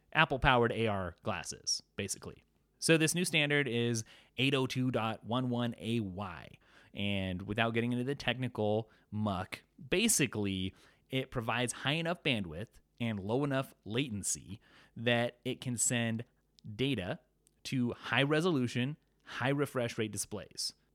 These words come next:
In other words, it would be perfect for virtual reality or augmented reality headsets.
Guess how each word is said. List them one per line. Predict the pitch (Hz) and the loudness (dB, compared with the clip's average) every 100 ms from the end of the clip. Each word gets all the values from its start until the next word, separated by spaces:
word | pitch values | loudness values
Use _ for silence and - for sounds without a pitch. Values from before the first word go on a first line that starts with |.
| _ | _
In | 107 110 | -2 2
other | 202 226 | 6 8
words, | 127 104 95 92 95 95 - _ _ | 8 6 4 2 0 -2 -8 _ _
it | 113 | -2
would | 104 | 0
be | 101 98 | 0 0
perfect | - 175 247 - 101 101 - | 2 4 4 2 0 -2 -12
for | - 104 95 | -4 -2 2
virtual | 120 127 127 110 | 2 4 2 2
reality | 107 101 101 98 - _ - | 2 2 0 -2 -4 _ -6
or | 123 - - | -6 -6 2
augmented | 117 120 113 98 101 95 | 4 4 2 -2 -4 -4
reality | 98 95 92 90 85 87 - _ _ | -4 -4 -4 -6 -8 -10 -14 _ _
headsets. | 117 107 - 76 - - | -4 -2 -4 -6 -8 -10